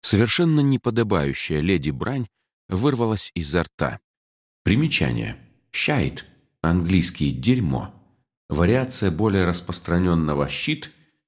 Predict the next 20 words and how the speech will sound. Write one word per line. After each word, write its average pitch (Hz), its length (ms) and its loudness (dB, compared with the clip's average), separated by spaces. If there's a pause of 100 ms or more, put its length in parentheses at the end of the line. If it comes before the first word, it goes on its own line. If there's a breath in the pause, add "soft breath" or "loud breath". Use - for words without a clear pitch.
(100)
часто 143 360 -2
применяемая 101 880 2
в 78 200 -4
ирландском 87 800 -2
английском. 71 800 -4 (800)
Но 95 220 6
она 110 240 2
очень 170 340 -2
точно 127 480 0
описывала 98 520 0
и 87 160 -4
мой 78 260 2
испуг, - 460 -8 (120)
и 95 100 0
боль 123 300 2
от 110 120 -4
удара 82 340 0
о 80 140 -8
тумбочку. 67 600 -6 (920)
«Ведьма, 117 720 0